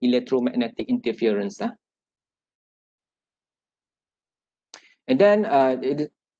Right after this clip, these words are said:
uh, another disadvantages of, uh, single-sided P C B is it's dis-, difficult to control the impedance. Okay.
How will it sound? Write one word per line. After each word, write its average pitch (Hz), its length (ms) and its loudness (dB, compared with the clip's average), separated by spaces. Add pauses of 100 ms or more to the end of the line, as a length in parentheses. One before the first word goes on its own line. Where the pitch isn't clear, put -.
uh, 127 420 2
another 160 320 2
disadvantages 131 1400 -2
of, 120 320 0
uh, 110 560 0 (400)
single-sided 175 640 0
P - 80 -4
C 113 180 -6
B 156 180 0
is 135 240 -4
it's 127 180 -6
dis-, 135 400 -8
difficult 190 480 0
to 151 80 -8
control 139 580 0
the 127 100 -2
impedance. 107 680 -2 (920)
Okay. 233 320 0